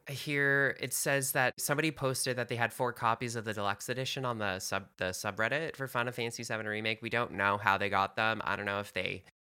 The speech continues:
like, bought them off the black <laughs> market or if they had a connection, like a distribution line, somebody that worked there that took them. We don't know. Anyway, but it was leaked, like, the cover and everything on the subreddit. And that guy eventually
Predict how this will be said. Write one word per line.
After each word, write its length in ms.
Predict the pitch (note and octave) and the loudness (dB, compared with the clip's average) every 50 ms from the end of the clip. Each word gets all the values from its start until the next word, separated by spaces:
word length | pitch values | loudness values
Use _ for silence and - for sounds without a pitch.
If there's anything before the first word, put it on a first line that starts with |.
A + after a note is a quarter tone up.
| _ _ - | _ _ 0
like, 260 | - G#2+ G#2 G2+ - | 0 0 0 0 4
bought 240 | - G#2+ G2+ G#2 - | 6 8 8 8 6
them 160 | - A2+ A2 | 2 4 8
off 260 | G#2+ G#2 G#2+ G#2+ - | 8 8 8 8 4
the 120 | - G#2+ G2 | -2 -2 2
black 340 | G2 G#2+ G#2 G#2+ G#2+ - - | 8 10 10 10 8 6 2
<laughs> 120 | B2 - | 4 6
market 540 | F3+ E3+ D3+ - - - F#3 D#3 D3 - - | 8 6 6 6 2 2 4 4 4 6 4
or 60 | - - C3 - | 2 4 4 2
if 180 | D#3 - - | 2 2 2
they 260 | - C3 A#2+ A2 A2+ - - - - - - - | 4 4 4 4 2 -4 -8 -8 -10 -10 -10 -2
had 240 | - C#3 B2 A2+ | 4 8 8 8
a 60 | A2 A#2 | 8 6
connection, 720 | - C3 B2+ A#2+ A#2+ A2 A#2 - - - C3+ A#2+ A#2+ A#2+ | 2 2 2 4 6 4 4 2 0 2 2 2 2 2
like 180 | A2+ A2+ A2 | 2 2 2
a 40 | A#2 | 2
distribution 720 | G2 A2 G#2+ - - B2 A2 A2 G#2+ A2 - - B2 A#2 | 0 0 0 0 -2 -4 -4 -2 -2 -2 -2 -2 -4 -2
line, 400 | A2+ A2+ A2+ A2 A2 A2+ A2+ A#2 | 0 2 4 4 4 2 0 -2
somebody 300 | - - B2 A2+ A2+ A#2 | -2 -2 -2 -2 -2 2
that 180 | A2 A2 G2 G2 | 2 2 2 2
worked 260 | G#2 A2 A2+ - - | 2 0 0 0 0
there 220 | - A#2+ A#2 A2+ A2+ | 0 2 4 4 4
that 180 | A2+ A2+ - - | 2 0 0 -2
took 240 | - B2 A#2 - | -4 -4 -4 -2
them. 320 | - A#2 A2+ A2+ A2+ A2 G#2+ | 0 0 0 0 -2 -4 -2
We 100 | A#2+ A#2 | 0 2
don't 160 | G#2+ G#2 G2 | 2 2 2
know. 200 | G2 G2 G2 G2 | 2 2 2 2
Anyway, 300 | - G#2 G#2+ G#2 G2+ G2 | 0 0 0 2 2 0
but 180 | F#2+ - A2 A#2 | 2 2 2 2
it 120 | A2+ - | 2 0
was 240 | A#2 A2+ G#2+ - - | -2 -4 -4 -4 -4
leaked, 380 | A#2+ B2 A#2 A2 - - - - - - - - - - | -2 0 -2 -2 -2 -6 -12 -12 -12 -16 -16 -12 -6 -4
like, 160 | A#2 A#2 - | -4 -2 -2
the 80 | - A#2 | -2 -4
cover 400 | - - A#2 G#2+ G#2 G#2 G2 G2 | 0 2 2 4 4 4 4 4
and 80 | F#2+ | 2
everything 560 | F#2+ F#2 G#2 G2+ - G#2+ G#2 G2+ G2 G2 G2 - - | 2 0 -2 -6 -2 -2 0 0 0 0 -2 -4 0
on 360 | - G2+ G2 G2 G2 F#2+ F#2+ F#2 | 2 4 4 4 2 2 0 -2
the 60 | G2+ | -4
subreddit. 580 | F#2+ - C3 C3 C3 B2+ C3+ C3+ C3 C3 - - - - - - - - - - _ _ _ _ - | 0 2 2 2 4 6 4 6 6 6 4 2 -4 -16 -16 -16 -16 -18 -20 -20 _ _ _ _ -2
And 400 | A#2 A#2 A2 A2 G#2+ G#2+ G#2+ G#2 - | 0 2 2 2 2 0 -2 -4 2
that 220 | - A#2 A#2+ B2 - | 4 6 6 6 8
guy 200 | C#3 A#2+ A2+ A2 | 8 8 8 8
eventually 880 | - A2+ A2+ A#2 A2+ - - - A#2 A2 G#2+ G#2 G#2+ G2+ F#2+ D#2+ - | 6 4 0 0 0 0 -2 -2 -2 0 0 0 0 -2 -4 -6 -10